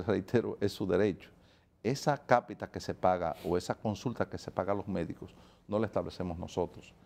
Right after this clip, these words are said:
la establece el Consejo Nacional de Seguridad Social y es uno de los servicios de salud más demandados.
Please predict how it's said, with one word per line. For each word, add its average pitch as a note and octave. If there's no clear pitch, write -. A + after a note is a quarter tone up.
la F#2
establece F#2
el A2
Consejo F#2+
Nacional F#2+
de F#2+
Seguridad F#2+
Social F#2+
y A#2+
es D3
uno D3
de C3+
los A#2
servicios A2
de -
salud G#2
más G#2
demandados. F#2+